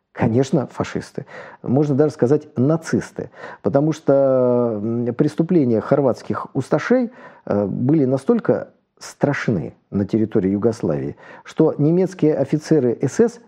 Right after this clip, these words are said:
жаловались на те зверства, которые они наблюдали, своему командованию. Ну, это вот так, чтобы было понятно. И вот, э, вот батальон этой самой армии, наверное, состоящий из этих самых усташей, потому что статистики у нас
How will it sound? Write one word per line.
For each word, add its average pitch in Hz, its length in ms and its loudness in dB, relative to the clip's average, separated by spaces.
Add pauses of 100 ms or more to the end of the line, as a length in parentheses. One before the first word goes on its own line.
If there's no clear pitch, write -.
(140)
жаловались 92 760 0
на 107 100 2
те 104 140 0
зверства, 117 580 0 (140)
которые 151 380 2
они 120 160 0
наблюдали, 101 500 0 (140)
своему 120 580 0 (300)
командованию. 123 680 -4
Ну, 202 240 0
это 143 180 2
вот 131 160 -2
так, - 160 0
чтобы 127 180 0
было 143 160 2
понятно. 107 480 -2 (420)
И 214 80 2
вот, 240 300 0
э, - 180 -14
вот 170 640 -2
батальон 160 640 2
этой 117 200 2
самой 92 380 0
армии, 185 420 2 (340)
наверное, 147 600 2
состоящий 139 720 0
из 92 180 -4
этих - 240 -6
самых 98 400 -2
усташей, 156 580 -4
потому 120 320 -4
что 104 140 -6
статистики - 600 -4
у 82 60 -2
нас 85 220 -4